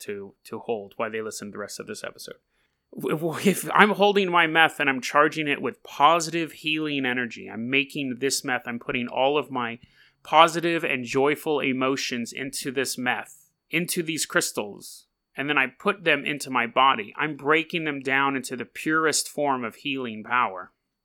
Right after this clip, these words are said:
What is more personal? What is more intimate than breathing the crystals in? Uh, versus you have a quartz crystal and you set it on your chest, and this is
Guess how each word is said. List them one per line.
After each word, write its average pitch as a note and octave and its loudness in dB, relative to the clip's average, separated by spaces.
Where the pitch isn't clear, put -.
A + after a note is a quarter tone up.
What E3 2
is D#3+ -2
more D3 2
personal? B2+ -2
What C3+ -2
is C#3 -6
more C3+ -4
intimate D3 0
than C3 -2
breathing F3 -2
the E3 0
crystals D3+ -4
in? A2+ -6
Uh, D#3 -2
versus D3 2
you C#3+ -2
have C#3+ 4
a C3+ 0
quartz D#3+ 2
crystal C3 0
and B2 -2
you B2+ -6
set C#3 2
it C3 2
on B2 2
your A#2 -4
chest, - -4
and A#2+ -6
this A#2 -8
is - -10